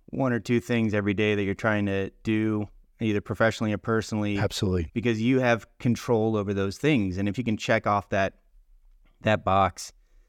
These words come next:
Speaker 1: um, for those one or two things that, that make you feel good, that translates into the, the actions and things you're gonna do throughout the day and how you plan your week and, and how you interact with others.
Speaker 2: Yeah.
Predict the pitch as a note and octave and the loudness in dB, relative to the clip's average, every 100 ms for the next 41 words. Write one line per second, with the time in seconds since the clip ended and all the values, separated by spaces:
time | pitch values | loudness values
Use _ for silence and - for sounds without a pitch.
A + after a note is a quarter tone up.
0 | _ _ _ G#2+ G2+ G2 F#2+ A2+ G#2+ G#2 | _ _ _ 0 0 0 0 0 0 0
1 | G#2+ G2+ - G#2 - G#2 G2+ G2 F#2 F#2 | -2 -2 -2 -4 -2 -2 0 -2 -2 -4
2 | - - F#2+ - _ - A2+ A2 - A#2 | -6 -4 -4 -6 _ -4 0 0 -2 -4
3 | - - A2+ A#2 A2 A2 A2 G#2 F2+ - | -4 -2 2 2 2 2 2 2 -2 -8
4 | _ _ _ - A2 - A#2+ A#2 G2+ G#2+ | _ _ _ -4 -4 0 0 2 0 -2
5 | G2 A2 G#2+ A2+ G2+ G2 F#2+ - G#2 F#2+ | -2 -2 -2 -2 -2 -2 -4 -6 0 2
6 | F#2+ F#2 - G#2 G#2 F#2+ F#2+ F#2 G#2+ G#2 | 2 0 -2 -2 0 0 -2 -2 0 0
7 | G2+ G2+ F#2+ F2+ G2 G2+ F2+ G2 F#2+ F2+ | 0 0 -2 0 0 -2 0 0 0 -2
8 | G2 G2+ G2 G2+ F#2+ F#2+ F#2+ - G2 F#2 | -2 0 0 -2 -2 -2 -4 -2 -2 0
9 | F#2 F#2 F#2 F2+ - E2+ E2+ - _ _ | -2 -2 -2 -4 -6 -6 -8 -10 _ _
10 | G2 A2+ G#2 G#2 A2 G2+ G#2+ - E2+ G2 | -2 2 2 2 0 2 0 0 0 0
11 | - - - A#2 F2 | -2 -12 -4 -2 -2